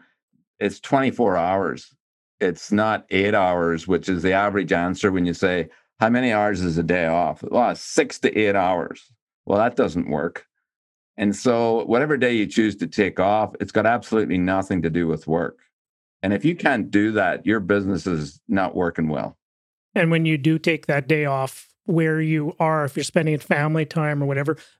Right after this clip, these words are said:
Speaker 2: be there one hundred percent. Don't be mentally somewhere else. Don't
Speaker 1: Well,
Speaker 2: be
Speaker 1: this is where the
Speaker 2: anything.
Speaker 1: phones come in. You know, I, I only started using a cell phone about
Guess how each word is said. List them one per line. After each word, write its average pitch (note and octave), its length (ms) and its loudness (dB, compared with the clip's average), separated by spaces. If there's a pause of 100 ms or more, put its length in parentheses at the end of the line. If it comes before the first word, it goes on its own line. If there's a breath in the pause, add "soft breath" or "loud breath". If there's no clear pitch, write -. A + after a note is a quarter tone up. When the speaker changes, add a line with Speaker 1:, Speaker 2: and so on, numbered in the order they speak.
(120 loud breath)
Speaker 2:
be G3+ 200 4
there D#3 280 0
one D#3 200 2
hundred D3 220 0
percent. C#3+ 480 -2 (500 soft breath)
Don't F3 200 4
be F3 160 4
mentally F3 540 2
somewhere E3+ 480 2
else. E3 580 0
Don't D#3+ 200 2
Speaker 1:
Well, C#3 80 4
Speaker 2:
be E3+ 60 4
Speaker 1:
this D#3+ 80 2
is A#3 60 2
where B3+ 120 4
the A3 60 2
Speaker 2:
anything. E3 200 2
Speaker 1:
phones G#3 320 2
come D#3+ 180 0
in. F#2+ 360 0
You A#2+ 100 0
know, C3 160 0
I, F#3+ 320 0 (420)
I G#3 200 4
only B3+ 320 2
started D#3+ 580 0 (220)
using C3+ 440 0
a A#2 60 0
cell A#2 320 2
phone C#3 320 0
about G2+ 320 2